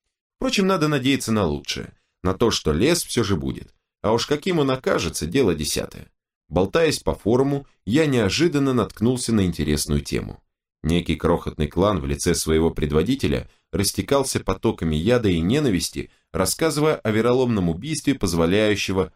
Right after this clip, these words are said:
основать замок духа. Причём обвинял во всех своих бедах этот предводитель никого иного, как смертную тень. Я даже челюсть отвесил от возмущения, но, к счастью, в теме оказалось достаточно много троллей,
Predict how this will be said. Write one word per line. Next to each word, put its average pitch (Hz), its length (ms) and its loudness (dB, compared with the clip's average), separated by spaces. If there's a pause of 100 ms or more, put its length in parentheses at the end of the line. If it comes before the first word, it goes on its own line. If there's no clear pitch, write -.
основать 90 640 -2
замок 80 420 -2
духа. - 400 -4 (360)
Причём 165 480 -2
обвинял 117 500 2
во 107 100 2
всех 123 260 0
своих 87 380 0
бедах 135 440 0
этот 104 280 -2
предводитель 107 680 0
никого 101 420 2
иного, 139 320 2
как 104 220 -4
смертную 80 580 -2
тень. - 360 -4 (720)
Я 90 300 0
даже 127 360 -2
челюсть - 540 -2
отвесил 80 480 0
от 73 100 -6
возмущения, 78 760 -2 (340)
но, 101 120 0
к - 60 -6
счастью, 180 380 0
в - 60 -16
теме 127 280 2
оказалось 98 540 0
достаточно 87 640 -2
много 82 260 0
троллей, 160 460 0